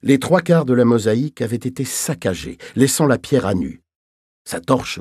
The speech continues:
continua de balayer la voûte. Nulle part,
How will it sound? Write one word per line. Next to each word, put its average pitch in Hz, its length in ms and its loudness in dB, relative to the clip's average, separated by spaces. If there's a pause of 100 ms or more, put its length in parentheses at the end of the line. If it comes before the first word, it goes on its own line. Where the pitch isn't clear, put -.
continua 101 520 -4
de 95 140 -8
balayer 107 380 -2
la 123 120 -2
voûte. 90 340 -8 (1040)
Nulle 123 320 0
part, 135 600 -4